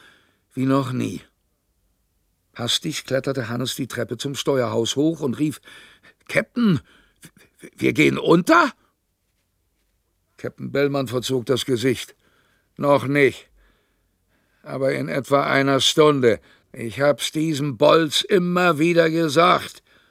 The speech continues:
Und jetzt ist es soweit. Zwanzig Schrauben sind soeben aus dem Schiff geknallt. Wir müssen so bald wie möglich vor Anker gehen.“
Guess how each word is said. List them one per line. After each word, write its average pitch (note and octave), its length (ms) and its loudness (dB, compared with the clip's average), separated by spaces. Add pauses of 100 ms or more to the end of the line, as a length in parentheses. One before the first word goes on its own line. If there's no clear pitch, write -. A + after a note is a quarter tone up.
(340)
Und F#2+ 100 -18
jetzt C3+ 200 -6
ist E3 160 -2
es F#3 160 2
soweit. A#2 560 2 (1160)
Zwanzig F#3+ 720 0
Schrauben G3 480 2
sind D#3 280 0
soeben E3+ 540 4
aus F3+ 220 0
dem D#3 180 0
Schiff E3 280 -4
geknallt. E3 720 -6 (1300)
Wir - 100 -14
müssen C#3 220 -10
so C3 140 0
bald C#3+ 260 4
wie D3 80 -2
möglich C#3 340 -2
vor D3+ 160 0
Anker C3 300 0
gehen.“ G#2 300 -4